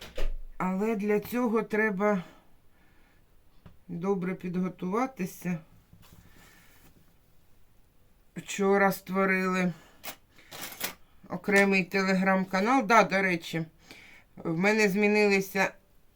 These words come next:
логотипчики. Ви вже помітили? Хто помітив, а ну напишіть. Е, вчора створили Telegram-канал для зручного переходу, саме робочий. Так, забирай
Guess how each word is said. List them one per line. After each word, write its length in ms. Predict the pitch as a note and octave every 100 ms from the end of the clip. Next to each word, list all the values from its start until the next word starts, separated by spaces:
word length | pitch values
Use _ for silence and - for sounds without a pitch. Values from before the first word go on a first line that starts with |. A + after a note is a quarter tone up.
| - - - - - _ _ - - - - -
логотипчики. 920 | F#3 G3+ A3 - E3+ - - E3 E3+
Ви 140 | E3
вже 180 | F3 E3+
помітили? 680 | F3 F#3 C4 C#4 F3+ D#3 E3+ D#3+ - - - - - - -
Хто 280 | - - A3
помітив, 540 | G3 F#3+ F3+ - F3
а 60 | F3
ну 120 | F3
напишіть. 800 | E3+ E3 E3+ - - D#3+ - - - - - - - - - - - - - - - -
Е, 420 | F3 E3+ E3+ F3
вчора 460 | E3 - B3 A#3+
створили 540 | A#3 - A3+ A#3+ A#3+ A3
Telegram-канал 1160 | G#3+ A3 G#3+ G#3+ A3+ A3+ - A3 B3 D4+ D#4 C#4+ - - _ - - - -
для 260 | E3+ G3
зручного 920 | F#3 G3 G3+ - G3+ G#3 G3 F#3 F3+ E3 - - - -
переходу, 640 | - F#3+ G3 - G3 F3 E3
саме 400 | E3 G3 G3 F3+
робочий. 720 | F3+ E3+ E3+ E3 - D3+ D3 - - - - - -
Так, 160 | D#3+
забирай 600 | C3+ E3 D#3 F#3 F3 D#3+